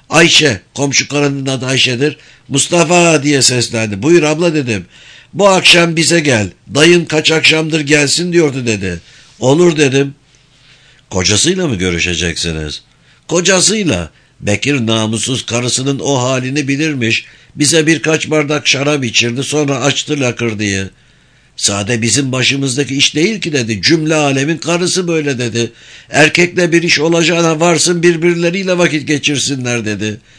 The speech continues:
'Ben hocalara danıştım. Bunda hiçbir günah yokmuş,' dedi. "Hem sen kimsesiz bir adamsın. Ablan ona göz açtırmaz. Bırak Bağdat'a git. Gelince bıraktığın gibi bulursun." dedi.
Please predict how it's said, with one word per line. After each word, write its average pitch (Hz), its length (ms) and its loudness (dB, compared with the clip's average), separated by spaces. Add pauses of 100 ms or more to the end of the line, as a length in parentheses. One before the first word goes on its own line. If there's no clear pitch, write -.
(280)
'Ben 185 160 4
hocalara 160 600 2
danıştım. 120 540 -2
Bunda 156 240 0
hiçbir 165 360 2
günah 139 460 0
yokmuş,' 139 420 -2
dedi. 104 360 -4 (420)
"Hem 127 240 0
sen 123 260 0
kimsesiz 135 640 -2
bir 135 120 0
adamsın. 120 640 -2 (220)
Ablan 156 360 2
ona 147 220 0
göz 135 320 0
açtırmaz. 120 680 -4 (380)
Bırak 180 320 4
Bağdat'a 131 560 0
git. 101 300 -4
Gelince 147 500 0
bıraktığın 156 520 0
gibi 135 280 -2
bulursun." 131 500 -2
dedi. 107 340 -4